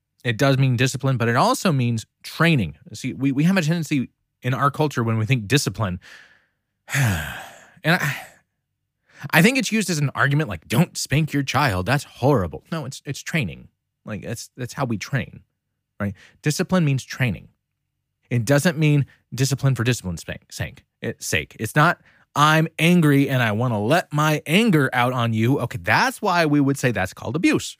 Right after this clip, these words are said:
<laughs> right? If I'm angry and I just wanna release my anger on you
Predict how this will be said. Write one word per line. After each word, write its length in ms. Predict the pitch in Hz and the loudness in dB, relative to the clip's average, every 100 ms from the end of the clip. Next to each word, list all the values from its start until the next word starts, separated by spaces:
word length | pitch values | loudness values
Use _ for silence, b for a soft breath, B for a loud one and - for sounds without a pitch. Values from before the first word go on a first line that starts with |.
| - | -2
<laughs> 160 | - 160 | 0 2
right? 180 | 214 208 B B B | 0 -4 B B B
If 140 | 135 175 | -2 0
I'm 220 | 220 262 | 2 2
angry 440 | 240 226 190 170 156 | 2 4 4 4 4
and 100 | 139 | 2
I 140 | 185 | 2
just 200 | 170 165 | 2 2
wanna 280 | 160 165 127 | 4 4 2
release 520 | 117 151 156 170 165 | 2 2 4 4 4
my 220 | 131 143 | 2 2
anger 520 | 139 143 135 127 113 104 | 4 4 2 2 2 0
on 220 | 110 107 | -2 -2
you 320 | 110 95 82 | -4 -4 -8